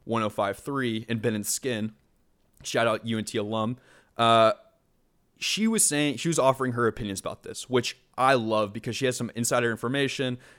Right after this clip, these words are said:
and her and, you know, her and I get along swimmingly because we're both sports nerds. This guy from across the room interjects and says, "Oh, you really can't blame Antonio Brown. He's got a, you know, all this brain injuries and all these, you know, the C T E and the concussions. Can you really blame him?"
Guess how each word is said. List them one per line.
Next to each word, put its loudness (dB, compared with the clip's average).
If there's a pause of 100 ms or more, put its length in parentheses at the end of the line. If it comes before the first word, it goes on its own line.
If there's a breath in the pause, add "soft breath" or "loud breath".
(120 soft breath)
and -2
her -2
and, -4
you -2
know, -6
her -2
and 0
I 2
get -2
along -4
swimmingly -2
because -8
we're -8
both -2 (120)
sports 0
nerds. -14 (400 loud breath)
This -2
guy 4
from -2
across 2
the -8
room 2
interjects 0
and -6
says, -2 (280 soft breath)
"Oh, 8
you 4
really 6
can't -4
blame 2
Antonio 0
Brown. -2
He's -4
got 4
a, 2
you -4
know, 0
all 6
this -8
brain -2
injuries -2
and -4
all 2
these, -4 (100)
you -2
know, -4
the -4
C -2
T -8
E -2
and -8
the -6
concussions. -4
Can -4
you -2
really 2
blame 0
him?" -12